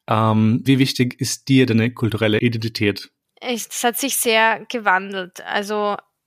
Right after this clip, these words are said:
Speaker 2: als ich so in, irgendwie in der Pubertät war oder Kind war, da wollte ich das eher, es hat mich das eher nicht interessiert und war ich sehr ablehnend dem gegenüber, weil es mich einfach sehr eingeschränkt hat. Weil, wie du sagst, man hat ein völlig anderes Leben,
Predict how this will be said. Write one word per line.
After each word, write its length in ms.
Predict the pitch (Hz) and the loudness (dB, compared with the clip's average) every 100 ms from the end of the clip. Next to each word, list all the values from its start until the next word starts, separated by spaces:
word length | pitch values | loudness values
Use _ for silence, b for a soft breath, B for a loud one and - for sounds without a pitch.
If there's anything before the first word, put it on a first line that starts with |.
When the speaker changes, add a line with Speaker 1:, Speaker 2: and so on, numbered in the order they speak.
| _ - | _ -2
Speaker 2:
als 240 | 214 214 | 0 0
ich 160 | 226 - | -4 -4
so 160 | 233 | 0
in, 220 | 226 226 | 0 -2
irgendwie 260 | - 220 220 | -6 -6 -6
in 60 | 214 | -6
der 60 | |
Pubertät 640 | 196 196 196 - 247 - 226 | -8 -8 -6 -4 -4 -4 2
war 480 | 220 220 220 - | 4 4 4 0
oder 480 | - 190 190 175 170 - | -6 -6 -4 -2 -4 -8
Kind 360 | - 233 233 | -12 -10 -2
war, 260 | 208 196 196 | 2 4 4
da 360 | 202 196 180 _ _ | 2 0 0 _ _
wollte 420 | 196 196 196 - | -4 -2 -2 -6
ich 280 | 202 - - | -8 -8 -10
das 200 | 202 185 | -8 -8
eher, 520 | - 202 190 190 196 196 | -2 0 2 0 -4 -6
es 100 | 190 | -4
hat 120 | 196 | -4
mich 120 | 190 | -6
das 160 | 196 - | -8 -6
eher 120 | 196 | -4
nicht 260 | 202 240 269 | -4 -6 -6
interessiert 640 | 240 233 220 - 233 220 | -4 -2 -2 -2 0 0
und 120 | 214 | 0
war 140 | 190 185 | 0 0
ich 140 | - | -2
sehr 240 | - 202 | -2 0
ablehnend 580 | 190 - 214 190 190 190 | 0 -2 -4 -2 -4 -4
dem 160 | 190 190 | -6 -4
gegenüber, 540 | 196 190 190 190 196 | -4 -6 -8 -4 -2
weil 160 | 185 180 | 2 0
es 180 | 185 - | 0 -6
mich 160 | 190 | -4
einfach 280 | 190 190 185 | -6 -6 -10
sehr 260 | - 202 170 | -4 0 0
eingeschränkt 640 | 170 185 - 180 180 - | 0 -4 -6 -6 -8 -8
hat. 140 | 185 | -6
Weil, 180 | 185 185 | -4 -4
wie 60 | 190 | -4
du 80 | 190 | -6
sagst, 340 | - 190 - | -2 -4 -4
man 100 | 202 | -4
hat 140 | 185 | -4
ein 100 | 196 | -6
völlig 340 | 190 208 202 - | -6 -4 -4 -2
anderes 460 | 185 196 196 - | -2 -2 -6 -6
Leben, 460 | 190 190 202 214 214 | -4 -2 -2 -6 -10